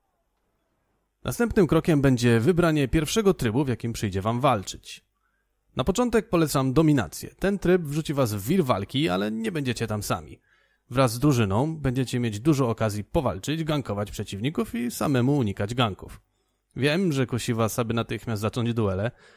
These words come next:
ale kręci się tam wielu doświadczonych graczy i możecie poczuć się zdemotywowani.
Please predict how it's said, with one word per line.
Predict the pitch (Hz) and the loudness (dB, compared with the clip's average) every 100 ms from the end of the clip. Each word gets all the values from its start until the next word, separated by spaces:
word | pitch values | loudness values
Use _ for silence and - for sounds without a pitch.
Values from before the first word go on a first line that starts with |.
| _ - | _ -2
ale | 135 147 | 2 2
kręci | 147 143 | 2 -2
się | 147 | -2
tam | 143 143 | 0 0
wielu | 127 165 170 | 2 4 4
doświadczonych | 143 123 127 120 135 120 107 | 4 0 -2 -2 0 0 0
graczy | 120 123 143 | 0 0 -2
i | 135 | 0
możecie | 143 185 190 | 2 2 2
poczuć | 185 180 175 | -2 -2 -4
się | - 160 | -2 -2
zdemotywowani. | 135 156 156 143 123 117 104 82 - | 0 2 2 2 0 2 0 -2 -8